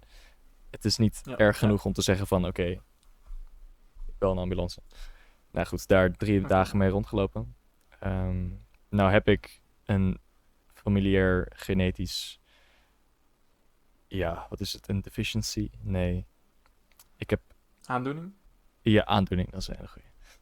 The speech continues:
Speaker 1: Hm, zeg maar, genetisch bepaald te veel cholesterol in mijn bloed.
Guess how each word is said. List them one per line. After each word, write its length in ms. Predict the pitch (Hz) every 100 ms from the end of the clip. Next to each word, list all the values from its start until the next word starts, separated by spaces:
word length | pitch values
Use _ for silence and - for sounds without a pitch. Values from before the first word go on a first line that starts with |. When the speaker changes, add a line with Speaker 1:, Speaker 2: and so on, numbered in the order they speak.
| _ _ _ _ _ - - -
Speaker 1:
Hm, 100 | 95 - _ _ _ -
zeg 180 | - 95
maar, 400 | 92 90 95 - - - - - - - - - -
genetisch 540 | - - 98 107 - -
bepaald 540 | 98 - 104 107 - -
te 140 | 101
veel 480 | - 101 98 95 - _ _
cholesterol 560 | - 101 95 - 98 92
in 60 |
mijn 120 | 92 -
bloed. 340 | 104 -